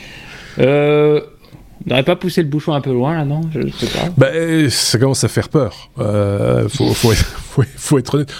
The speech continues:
Speaker 2: Alors, au-delà de la blague, euh, je sais pas si c'est vraiment une blague. Euh, si c'est une blague, bon, ok, ça permet de mettre en évidence, euh, les limites du système, euh, et, et tout ce qu'on, tout ce qu'on veut. Mais si c'est pas fait dans le ton de la blague et que des gens ont vraiment l'idée de,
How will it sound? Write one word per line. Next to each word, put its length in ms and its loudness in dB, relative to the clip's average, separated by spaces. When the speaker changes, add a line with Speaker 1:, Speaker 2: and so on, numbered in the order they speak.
Speaker 2:
Alors, 180 -2
au-delà 240 4
de 80 0
la 80 4
blague, 380 2
euh, 180 -2
je 40 -4
sais 160 0
pas 80 2
si 120 0
c'est 120 0
vraiment 280 2
une 80 2
blague. 360 4
Euh, 280 2
si 140 -2
c'est 180 -2
une 80 2
blague, 280 2
bon, 260 -2
ok, 160 0
ça 140 -10
permet 220 -2
de 60 -2
mettre 200 -2
en 60 0
évidence, 540 2
euh, 60 2
les 80 4
limites 320 2
du 100 4
système, 680 2
euh, 920 2
et, 20 2
et 40 0
tout 120 -2
ce 80 -6
qu'on, 160 2
tout 160 -4
ce 60 -6
qu'on 80 4
veut. 200 4
Mais 220 0
si 200 -2
c'est 200 0
pas 100 2
fait 200 0
dans 200 0
le 460 2
ton 180 -2
de 60 2
la 100 4
blague 280 2
et 40 -2
que 140 -2
des 100 4
gens 140 4
ont 60 2
vraiment 340 0
l'idée 260 2
de, 220 -2